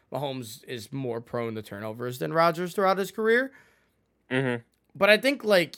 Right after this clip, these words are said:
Speaker 1: if you ask a lot of people who have, like, been watching football,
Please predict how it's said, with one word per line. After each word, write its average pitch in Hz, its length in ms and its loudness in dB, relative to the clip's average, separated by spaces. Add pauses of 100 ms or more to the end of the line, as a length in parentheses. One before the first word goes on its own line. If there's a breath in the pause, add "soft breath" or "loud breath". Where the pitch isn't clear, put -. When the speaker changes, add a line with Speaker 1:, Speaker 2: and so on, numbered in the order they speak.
Speaker 1:
if 165 180 -6
you 160 100 0
ask 185 380 4
a 170 60 2
lot 156 240 4
of 123 80 -4
people 113 380 -8
who 117 140 -10
have, 110 120 -12
like, 107 260 -14
been 110 200 -12
watching 123 380 -4
football, 107 600 -12